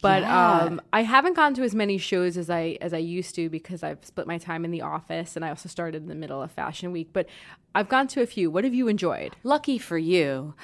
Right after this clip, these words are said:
Speaker 2: I've been doing on-the-ground reporting for the Fat Mascara
Speaker 1: <laughs> Jen is
Speaker 2: podcast.
Speaker 1: in the field.
Speaker 2: By the way, backstage, like, people have been like, "Oh, they've been talking about the podcast with me," so that's cool.
Speaker 1: Awesome.
Speaker 2: Yeah. Um,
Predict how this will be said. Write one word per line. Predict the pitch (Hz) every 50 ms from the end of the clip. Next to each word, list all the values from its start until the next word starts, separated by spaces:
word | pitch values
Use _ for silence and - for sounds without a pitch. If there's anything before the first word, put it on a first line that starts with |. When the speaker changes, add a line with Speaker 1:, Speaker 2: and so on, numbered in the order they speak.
| - - -
Speaker 2:
I've | 269 294 -
been | 220 202
doing | - 170 160 151 151 -
on-the-ground | - 190 196 175 165 151 - 170 160 156 156 147 147
reporting | 392 - - - 208 - 170 466 508 349
for | - 202
the | 151 170
Fat | - - 180 170 127
Mascara | 170 165 160 - 185 190 160 156 151
Speaker 1:
<laughs> | - 170
Jen | 185 - 262 247
is | 247
Speaker 2:
podcast. | 165 143 147 160
Speaker 1:
in | 285 262 262
the | 269 262
field. | 269 - 240 208 190 180 175 170 175 190 -
Speaker 2:
By | - 269 339 427
the | 453
way, | 415 453 440 320 - -
backstage, | 202 247 294 302 - - 349 440 427 226
like, | 220 220 214 214 -
people | - 254 277 269 302
have | 294 247
been | 254 262 269
like, | 247 226 226 -
"Oh, | 269 339 392 339 277 233 180
they've | 156 175 202
been | 202 233
talking | 233 240 262 262 269
about | 269 262
the | - 226
podcast | - 277 320 330 - 240 175 165 - 165
with | 160 -
me," | 160 139
so | 160 - 214
that's | 226 294 - -
cool. | - - 117 123 - - 226
Speaker 1:
Awesome. | 277 339 415 466 - - - 415 339 277 220 190 180 175 175 170 175
Speaker 2:
Yeah. | 220 233 185 147 - - - -
Um, | 220 220 208 185 185 170